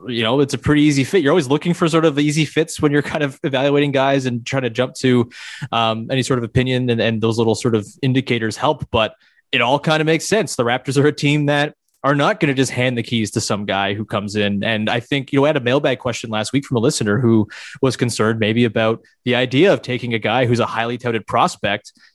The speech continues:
who, you know, has been the best player on every team he's been on and asking him to play less, a lesser role and kind of ease into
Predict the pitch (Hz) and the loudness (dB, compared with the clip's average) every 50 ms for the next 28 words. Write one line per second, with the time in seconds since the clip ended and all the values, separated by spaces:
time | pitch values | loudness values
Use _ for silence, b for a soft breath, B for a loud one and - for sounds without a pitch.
0 | b - - 131 123 120 113 110 110 107 110 107 104 - 123 110 107 110 123 113 | b -2 0 2 4 4 4 4 4 2 2 0 0 -2 -2 -2 0 -2 -2 -2
1 | 104 127 131 131 117 127 135 127 - - 139 143 139 127 123 127 131 123 - 135 | -2 0 0 0 0 0 -2 -2 -2 0 0 2 2 2 2 0 -2 -2 -2 -2
2 | 135 131 113 107 139 180 190 135 110 113 120 123 - 120 123 131 135 120 135 196 | -2 -2 -2 0 0 2 2 2 0 0 0 -2 -2 -2 -2 0 0 0 0 0
3 | 247 - - 196 156 135 127 117 - 123 123 117 117 113 107 98 104 - - 127 | 0 0 0 0 2 2 2 0 0 0 2 2 2 2 0 -2 -4 -8 -4 -2
4 | 123 123 127 127 - - - - - - - - 165 156 147 170 170 160 156 165 | 0 0 0 0 -2 -6 -10 -10 -12 -12 -6 -4 -4 -2 0 2 2 4 2 2
5 | 143 - - 156 147 214 233 131 101 104 107 107 101 113 110 110 - 127 120 117 | 0 2 0 2 6 6 6 4 4 2 0 0 0 0 -2 -2 -2 -2 -2 -2
6 | 104 - 127 127 131 131 120 110 123 123 127 123 - - 127 117 113 113 107 | -4 -6 -8 -6 -4 -4 0 2 2 2 2 0 0 2 2 4 4 4 2